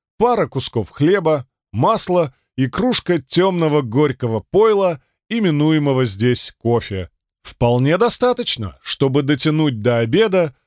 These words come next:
с супом, всё той же кашей и напитком, напоминавшим компот. "Чего тебя рулька строила?"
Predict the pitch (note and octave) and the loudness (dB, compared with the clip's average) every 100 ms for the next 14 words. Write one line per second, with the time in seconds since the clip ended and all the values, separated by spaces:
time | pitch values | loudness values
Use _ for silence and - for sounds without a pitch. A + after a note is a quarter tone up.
0 | _ - - - B3 C4+ G#3 G#3+ F#3 - | _ -6 -2 0 2 0 0 -2 -2 -2
1 | C#3+ D3 C3+ G#2 A2 - G#3+ F#3+ F3 D#3 | 0 0 0 -2 -4 0 0 0 0 -2
2 | - A#3 C4 F#3 C3+ - F3 F3 - F3 | -4 -4 0 0 0 -2 -6 -6 -4 0
3 | D#3+ C#3 C3 A2+ A2+ B2+ - C3+ B2+ A#2 | 0 0 0 0 0 0 0 0 0 -4
4 | _ - A#2+ G#2+ - D#2+ - - _ _ | _ -4 -2 -2 -4 -6 -8 -18 _ _
5 | _ _ _ - C3 C#3 C3 A2 A2 C#3 | _ _ _ -2 2 2 0 0 2 2
6 | B2+ A#2 - C#3+ C3 A2+ F2+ D2 | 0 -2 -2 0 2 0 -2 -8